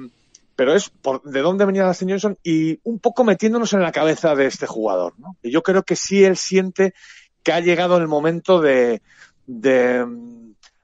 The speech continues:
¿cómo decirlo? De realmente instaurar una, la dinastía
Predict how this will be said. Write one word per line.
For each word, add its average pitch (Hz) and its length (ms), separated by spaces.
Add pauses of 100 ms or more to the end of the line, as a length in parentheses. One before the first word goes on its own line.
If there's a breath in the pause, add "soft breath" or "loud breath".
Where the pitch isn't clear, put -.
(420)
¿cómo 202 240
decirlo? 123 440
De 123 280
realmente 180 500
instaurar 151 460
una, 135 260
la 117 180
dinastía 123 560